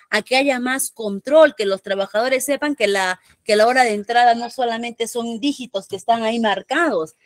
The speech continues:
sino que hay alguien que está supervisando. Muchas veces, ¿qué hacen algunos trabajadores? Dicen, este,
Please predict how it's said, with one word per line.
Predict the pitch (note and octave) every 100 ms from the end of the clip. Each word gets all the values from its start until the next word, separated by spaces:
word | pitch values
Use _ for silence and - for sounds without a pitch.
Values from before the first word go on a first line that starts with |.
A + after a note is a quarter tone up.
| _
sino | - A#3+ C#4
que | C#4
hay | A#3+
alguien | C4+ D#4+ B3 G3+
que | -
está | - B3
supervisando. | C4+ A3 F3+ E3+ - C4 C#4 F3 B2+ _ - -
Muchas | D4+ D#4+ C#4+ C#4
veces, | C#4
¿qué | -
hacen | C#4 C#4
algunos | A3+ A#3+ C4 B3+
trabajadores? | A3 F#3+ F3+ F#3 B3 C4+ G#3 G3+
Dicen, | A#3+ C4+ B3+
este, | G#3 - F3+